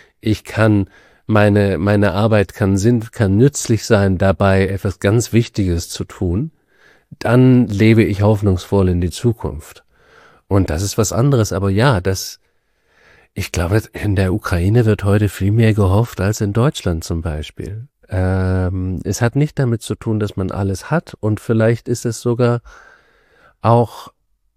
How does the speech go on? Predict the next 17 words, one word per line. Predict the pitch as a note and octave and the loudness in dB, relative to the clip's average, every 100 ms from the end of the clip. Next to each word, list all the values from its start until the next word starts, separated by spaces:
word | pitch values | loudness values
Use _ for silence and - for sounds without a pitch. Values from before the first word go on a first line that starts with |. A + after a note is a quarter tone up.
| _ - | _ 0
ehrlich | B2+ B2+ - | 2 2 0
gesagt, | B2 B2+ B2 - - - | -2 0 0 -2 -20 -14
ich | A2 | -2
meine, | C3 A#2 G#2+ | 0 2 0
es | A#2+ A#2 | -2 -2
ist | B2+ | 0
in | B2+ | 0
unseren | A#2 B2 A2+ | 2 2 2
westlichen | A#2 B2 B2 A#2+ A2 | 2 0 -4 -4 -2
Gesellschaften, | G2+ A2+ A#2+ A#2+ - A2 | 0 0 0 -2 -2 -4
glaube | G#2+ G2+ | -2 -2
ich, | G#2 | -4
ziemlich | - A2+ G#2+ | -2 -2 -2
schwierig, | - D#3+ F#3 G2+ - | -2 0 0 -2 -4
richtig | E2 - D#2 | -10 -10 -12
zu | - C#2+ | -10 -10
hoffen. | - - - | -10 -12 -16